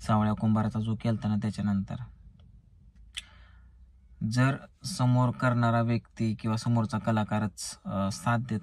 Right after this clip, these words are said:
नसेल तर इकडला बाजूचा कलाकार किती पण मोठा आणि परफेक्ट आणि चांगला असू द्या, मूड येत नाहीये. माझी अवस्था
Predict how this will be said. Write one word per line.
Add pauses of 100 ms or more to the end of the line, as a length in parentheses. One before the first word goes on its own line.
नसेल
तर (200)
इकडला
बाजूचा
कलाकार
किती
पण
मोठा
आणि
परफेक्ट
आणि
चांगला
असू
द्या, (760)
मूड
येत
नाहीये. (4000)
माझी
अवस्था